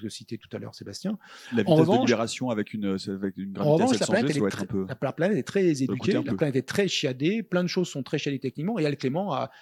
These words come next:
Speaker 1: expliqué, il a tout un article où il explique comment il a créé son monde, et il appelle ça même, il a,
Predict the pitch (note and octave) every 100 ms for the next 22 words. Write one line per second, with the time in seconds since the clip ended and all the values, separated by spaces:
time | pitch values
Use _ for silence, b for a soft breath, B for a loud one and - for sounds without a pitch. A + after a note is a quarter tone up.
0 | B C#3+ - - B2 F3 D#3+ A#2 - B2+
1 | A#2+ - - E3+ A#2 A2 - D#3 B2 B2
2 | A#2+ - A#2+ - D3+ A3+ A3+ B B -
3 | D#3+ E3 E3 E3 - G#3+ F#3+ G3+ F#3+ D3